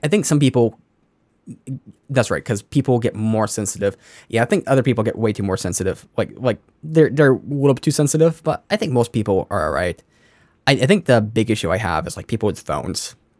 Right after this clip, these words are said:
Like, this is a pet peeve a lot of people have, but, like, I, I think there's a time and a place, right? And there's a way to do it. But I, I got really annoyed with my brother because we were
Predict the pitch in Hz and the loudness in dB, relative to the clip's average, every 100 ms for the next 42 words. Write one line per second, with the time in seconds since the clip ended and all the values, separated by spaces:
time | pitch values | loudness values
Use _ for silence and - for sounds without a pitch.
0 | _ - - 101 - 123 113 - - 107 | _ -20 -8 -4 0 2 0 -4 -6 -4
1 | 113 107 - 92 85 - 90 - - - | 0 0 -2 -8 -6 -4 -4 -4 -6 -6
2 | 78 67 - 90 - _ _ _ _ _ | -4 -4 -4 -4 -4 _ _ _ _ _
3 | _ - 92 87 - - _ _ _ _ | _ -6 -2 -2 -4 -18 _ _ _ _
4 | _ - - - - 131 98 135 156 127 | _ -20 -18 -20 -6 -4 0 2 2 0
5 | 117 120 110 87 - 95 104 - - 92 | -2 0 0 0 0 0 0 -2 -6 -4
6 | 87 - - 90 73 71 - - 113 107 | -4 -6 -8 -6 -6 -8 -10 -14 -10 -6
7 | 104 107 104 98 98 95 - _ _ _ | 0 0 0 0 0 0 -4 _ _ _
8 | _ - - 101 82 - 104 123 127 - | _ -16 -4 -2 -2 -2 -4 0 2 2
9 | 104 113 107 104 101 104 101 - 92 90 | 2 2 4 2 4 2 2 0 0 0
10 | - 76 - 90 104 117 - _ _ _ | -4 -8 -2 0 0 0 -4 _ _ _
11 | _ 95 - 90 90 90 - _ _ _ | _ -8 0 0 0 -4 -8 _ _ _
12 | _ _ - 113 110 | _ _ 0 2 2